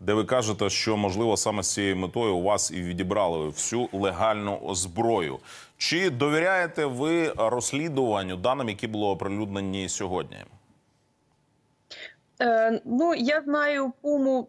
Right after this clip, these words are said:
Speaker 2: просто дуже близько. Я знаю одну людину, я знаю близько Пуму. Чоловіка її теж знаю добре.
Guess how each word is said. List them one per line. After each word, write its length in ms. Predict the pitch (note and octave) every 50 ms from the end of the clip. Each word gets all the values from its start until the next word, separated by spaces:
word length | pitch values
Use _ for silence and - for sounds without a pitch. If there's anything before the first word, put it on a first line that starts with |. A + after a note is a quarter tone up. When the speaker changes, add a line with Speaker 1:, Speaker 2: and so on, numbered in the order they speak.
| _ _
Speaker 2:
просто 340 | - B3 C4 C4 - - B3
дуже 300 | A3 A3 C4+ C4 C4 B3+
близько. 560 | A3 G3+ A#3 A#3+ A#3 G#3 F3+ F3 - - -
Я 160 | F3 E3+ E3+ E3+
знаю 420 | E3 E3+ E3+ D#3+ D#3+ E3 E3 D#3+
одну 400 | - - F3 F3 G3+ A#3+ D#4 F4+
людину, 560 | F4+ C4 G#3 F3+ F3 E3 D#3+ D#3+ D#3+ D#3+ E3
я 220 | F3 F3+ G3+ B3 C4
знаю 320 | B3+ A3 G#3+ G3+ G3+ F#3+
близько 460 | F3+ F3+ F#3+ G#3 G#3 - - - G#3+
Пуму. 400 | - - - E3 D#3+ D#3 D#3 D#3 - - - - - -
Чоловіка 500 | - - C4+ C#4 D#4+ E4 E4 D#4+ D#4+ C#4
її 260 | C4+ C4 B3+ B3 B3
теж 280 | - - B3 A#3+ A#3 A3
знаю 500 | G#3 G#3 G#3 G#3+ G#3 G3+ G3 F#3+ F#3+ F#3
добре. 460 | F#3 F#3 F#3 F#3 F3+ F3 F3 E3+